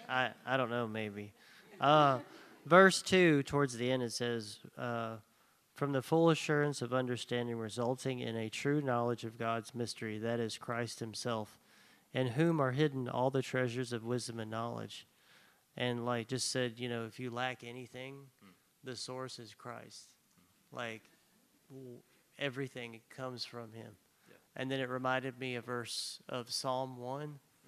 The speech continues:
Speaker 1: chapter two through three. I talked about how you're a tree,
Speaker 2: Mm-hmm.
Speaker 1: 'cause he brought up the thing about being rooted
Speaker 2: Yeah.
Speaker 1: and how you're rooted in Christ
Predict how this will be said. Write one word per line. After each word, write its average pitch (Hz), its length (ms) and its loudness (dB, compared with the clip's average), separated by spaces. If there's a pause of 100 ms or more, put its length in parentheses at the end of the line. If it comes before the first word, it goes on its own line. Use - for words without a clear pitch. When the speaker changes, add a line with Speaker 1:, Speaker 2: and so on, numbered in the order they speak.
(140)
Speaker 1:
chapter 127 420 -2
two 139 320 -8
through 123 240 -10
three. 131 440 -10 (520)
I 135 40 -14
talked 131 240 -4
about 123 260 -4
how 123 120 -8
you're 123 240 -6
a 113 40 -14
tree, 147 520 -6 (180)
Speaker 2:
Mm-hmm. - 280 -20
Speaker 1:
'cause 131 180 -8
he 160 120 -6
brought 143 300 0
up 135 120 -4
the 127 120 -10
thing 127 180 -10
about 120 260 -4
being 123 220 -6
rooted 120 500 -10
Speaker 2:
Yeah. - 1000 -20
Speaker 1:
and 107 100 -12
how 123 140 -4
you're 117 240 -8
rooted 135 380 -4
in 117 140 -10
Christ 127 580 -10